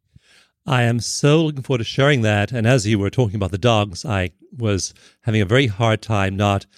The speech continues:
laughing out loud and spoiling your audio because it is so <laughs> hysterical. And we'll find out that we actually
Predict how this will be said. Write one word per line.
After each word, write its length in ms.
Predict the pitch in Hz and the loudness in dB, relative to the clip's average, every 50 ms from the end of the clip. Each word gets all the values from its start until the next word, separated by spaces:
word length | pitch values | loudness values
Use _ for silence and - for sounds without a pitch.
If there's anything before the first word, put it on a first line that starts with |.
| _ _ _ _ _ - | _ _ _ _ _ -6
laughing 480 | 107 113 117 123 135 139 - 135 120 | -2 0 2 2 2 2 2 0 0
out 240 | 113 107 107 101 - | 0 0 0 0 -2
loud 200 | 110 107 107 107 | -2 -2 -2 -2
and 140 | 101 98 98 | -4 -6 -8
spoiling 400 | - - - 127 127 127 120 120 | -10 -8 -4 -2 0 0 2 2
your 180 | 113 104 104 113 | 2 2 2 2
audio 360 | 110 107 104 98 101 98 - - - - - 107 104 - | 2 2 2 2 0 -2 -4 -8 -16 -16 -12 -8 -6 -2
because 240 | 135 151 151 117 | 0 2 2 2
it 60 | 120 127 | 2 0
is 120 | 123 156 | 0 0
so 140 | - 165 147 | 2 2 2
<laughs> 0 | |
hysterical. 540 | 147 - - - 143 151 156 - 123 113 110 | 2 0 0 0 2 2 2 0 -2 -4 -2
And 80 | 107 | -2
we'll 80 | 120 120 | -2 -2
find 260 | - 147 175 196 180 | -2 -2 -2 0 0
out 160 | 156 131 - | -2 -2 -2
that 120 | - 107 110 | -4 -6 -4
we 100 | 143 143 | -2 -2
actually 320 | 160 - - - 113 - | -2 -2 -4 -8 -12 -12